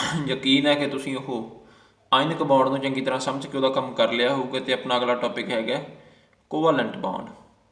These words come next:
ਕੋਵੈਲੈਂਟ ਬੌਂਡ ਵੀ ਬੇਟੇ ਐਟਮਸ ਨੂੰ ਬੈਲੈਂਸ ਕਰਨ ਵਾਸਤੇ ਹੀ ਬਣਦਾ ਹੈਗਾ, ਐਟਮਸ ਨੂੰ ਸਟੇਬਿਲਿਟੀ ਪ੍ਰਦਾਨ ਕਰਨ ਵਾਸਤੇ ਹੀ ਬਣਦਾ ਹੈ। ਜਿਵੇਂ ਆਪਾਂ ਨੂੰ ਪਤਾ ਵੀ ਹਾਈਡਰੋਜਨ ਆ ਜਿਹੜਾ,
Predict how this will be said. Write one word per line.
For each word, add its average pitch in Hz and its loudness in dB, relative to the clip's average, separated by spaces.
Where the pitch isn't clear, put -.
ਕੋਵੈਲੈਂਟ 196 6
ਬੌਂਡ 160 6
ਵੀ 165 4
ਬੇਟੇ 165 2
ਐਟਮਸ 147 2
ਨੂੰ 156 -4
ਬੈਲੈਂਸ 123 6
ਕਰਨ 135 2
ਵਾਸਤੇ 139 2
ਹੀ 143 -2
ਬਣਦਾ 127 2
ਹੈਗਾ, 139 2
ਐਟਮਸ 135 0
ਨੂੰ 135 -4
ਸਟੇਬਿਲਿਟੀ 135 0
ਪ੍ਰਦਾਨ 127 2
ਕਰਨ 127 6
ਵਾਸਤੇ 127 0
ਹੀ 143 0
ਬਣਦਾ 123 0
ਹੈ। 160 -10
ਜਿਵੇਂ 139 2
ਆਪਾਂ 151 4
ਨੂੰ 156 -2
ਪਤਾ 139 2
ਵੀ 151 0
ਹਾਈਡਰੋਜਨ 139 0
ਆ 131 0
ਜਿਹੜਾ, 131 -4